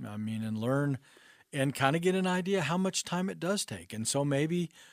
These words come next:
small is good for you. Maybe you just grow spinach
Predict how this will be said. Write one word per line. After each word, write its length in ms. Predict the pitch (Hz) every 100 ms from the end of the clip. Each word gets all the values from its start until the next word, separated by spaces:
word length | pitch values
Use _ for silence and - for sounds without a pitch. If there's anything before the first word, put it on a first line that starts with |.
| _
small 500 | - - 139 156 180
is 100 | 180
good 220 | 147 190
for 160 | 190 120
you. 180 | 104 95
Maybe 320 | 95 131 180
you 240 | 170 190
just 300 | 170 185 -
grow 180 | - 180
spinach 600 | - - 170 104 - -